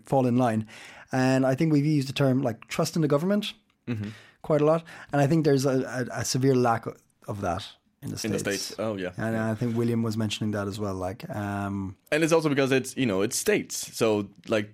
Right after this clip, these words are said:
Speaker 2: it's, and it's a bigger country in many
Speaker 1: Yeah.
Speaker 2: ways. So it's very hard for them to sort of, uh, organize in the same fashion as, as you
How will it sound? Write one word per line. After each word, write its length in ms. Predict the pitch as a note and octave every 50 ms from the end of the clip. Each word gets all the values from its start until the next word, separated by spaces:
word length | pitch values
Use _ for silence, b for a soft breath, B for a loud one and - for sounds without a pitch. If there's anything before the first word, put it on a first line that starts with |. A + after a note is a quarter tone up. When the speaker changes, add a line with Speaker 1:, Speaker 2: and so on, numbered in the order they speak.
| _ -
Speaker 2:
it's, 300 | - G#2 G#2 - - -
and 1080 | - F#2+ - - G2+ - - F2+ G2+ - - - - - - G2 - G2+ - - A2 G2+
it's 120 | F#2 F2+ -
a 40 | F2
bigger 320 | F2 - A2+ G#2+ - G2+
country 460 | F#2 - C3 C#3+ D#3+ - D#3 D3+ D3 C#3+
in 80 | C3 B2+
many 140 | B2+ B2
Speaker 1:
Yeah. 80 | B2 B2
Speaker 2:
ways. 180 | A#2+ B2 B2 -
So 120 | A#2 A2
it's 140 | A2+ A#2 -
very 240 | A2 A#2+ B2+ B2+ B2
hard 220 | B2 A#2 A2+ A2+ -
for 60 | A2+
them 160 | G#2+ G#2+ G#2+
to 100 | G#2+ G2+
sort 240 | F#2+ A2 G2+ F#2+ G2+
of, 220 | G2+ F#2+ F#2+ F#2+ - -
uh, 400 | F#2 F2+ F2+ F2+ F2 E2 - - - -
organize 540 | A#2 B2 B2+ C3 A2+ G#2 F#2 F#2 G2 F#2 G2
in 80 | F#2
the 60 | F#2+ F#2
same 220 | - A2 F#2+ F#2+
fashion 400 | - G2 F2 E2+ - - F2+ F2+
as, 180 | F2 E2+ - -
as 280 | - F2 D#2+ - - - -
you 300 | - F#2+ F#2 F2+ E2+ -